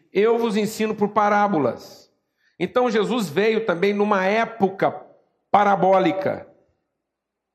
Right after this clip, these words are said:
A época em que o povo de Deus, povo de Deus, estava subjugado por um império.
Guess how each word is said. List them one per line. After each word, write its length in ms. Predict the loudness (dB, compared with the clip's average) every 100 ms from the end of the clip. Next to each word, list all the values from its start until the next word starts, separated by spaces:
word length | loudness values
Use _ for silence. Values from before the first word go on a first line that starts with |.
| _ _ _ _ _ _ _ _ _ _ _ -4
A 140 | 0
época 340 | 0 0 -2 -2
em 120 | -2
que 160 | -4
o 60 | -6
povo 760 | -6 -10 -2 2 2 2 2 0
de 160 | -2
Deus, 540 | -4 0 2 0 -4 -4
povo 480 | 2 2 2 -2
de 120 | -4 -4
Deus, 360 | -2 0 -2
estava 320 | -2 -2 -2
subjugado 960 | -2 -6 -6 -4 -2 -4 -2 0 -2 -2
por 160 | -2 0
um 80 |
império. 680 | 0 -2 0 2 2 0 -4